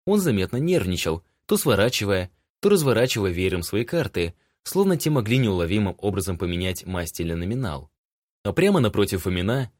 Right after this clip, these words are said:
со скучающим видом сидел необычный персонаж в кичливой красной рубашке с широким воротом и в чёрном костюме в тонкую полоску. Он был худ и невысок ростом,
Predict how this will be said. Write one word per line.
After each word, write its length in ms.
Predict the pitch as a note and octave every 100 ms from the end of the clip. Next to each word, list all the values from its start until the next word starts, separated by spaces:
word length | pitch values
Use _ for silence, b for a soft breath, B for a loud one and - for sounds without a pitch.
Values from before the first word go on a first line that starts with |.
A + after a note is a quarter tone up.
| _ _ _
со 100 | A#2
скучающим 540 | C#3+ C3+ G#3+ - E3
видом 260 | B2 D3+ D3+
сидел 320 | - G2 C3
необычный 460 | A2 F2 A2+ - A2
персонаж 540 | F#2+ - F2 G#2 - _
в 80 | -
кичливой 420 | G#2 B2 D3 A#2+
красной 360 | A2 A2 G#2+ F#2+
рубашке 420 | E2 G#2 G#2 F#2
с 40 |
широким 380 | - F#2+ F#2 C3+
воротом 540 | E3 D#3 F2+ F2 E2+ - _ _ _
и 40 | A#2
в 40 |
чёрном 300 | G3+ G#3 C#3
костюме 440 | G2 - - B2
в 80 | G#2
тонкую 340 | F2+ E2 F2+ E2+
полоску. 640 | A#2+ C3 E2+ - E2 - _ _ _ _ _ _
Он 160 | F#3+ E3+
был 160 | C3
худ 300 | - A#2+ A#2+
и 60 | G#2+
невысок 380 | F#2 F#2 F2+ -
ростом, 500 | E3 D#3 B2+ A2